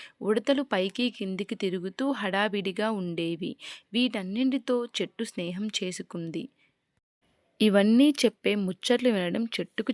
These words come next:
చాలా ఇష్టం. ఒక రోజున చెట్టు, "మీరు ఎక్కడికి వెళ్ళి వస్తున్నారు?" అని పక్షులను అడిగింది. "గూడు కట్టడం కోసం గడ్డి పుల్లలు ఏరుకొస్తున్నా," అన్నది ఒక పక్షి. ఇంకొక పక్షి,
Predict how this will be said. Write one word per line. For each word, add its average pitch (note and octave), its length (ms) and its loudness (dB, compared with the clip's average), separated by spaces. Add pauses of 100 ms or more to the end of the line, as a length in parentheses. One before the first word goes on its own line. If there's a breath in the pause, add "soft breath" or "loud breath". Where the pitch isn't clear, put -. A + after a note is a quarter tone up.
(120)
చాలా F#3 360 0
ఇష్టం. F3+ 440 -2 (720 soft breath)
ఒక A3 160 2
రోజున G3 600 4 (100)
చెట్టు, - 400 -2
"మీరు A#3+ 420 4
ఎక్కడికి A#3+ 520 0
వెళ్ళి A3 280 2
వస్తున్నారు?" G3 1040 -2
అని G3+ 180 -2
పక్షులను A3+ 540 -2
అడిగింది. F3 640 -2 (440 loud breath)
"గూడు A3 300 0
కట్టడం B3+ 500 2
కోసం A3 460 -2 (340)
గడ్డి F3+ 200 -2
పుల్లలు A#3+ 480 -2
ఏరుకొస్తున్నా," F#3+ 1000 -4
అన్నది F#3+ 340 -2
ఒక B3+ 200 -2
పక్షి. F3+ 540 -4 (420 loud breath)
ఇంకొక A3 340 -2
పక్షి, G#3 580 -2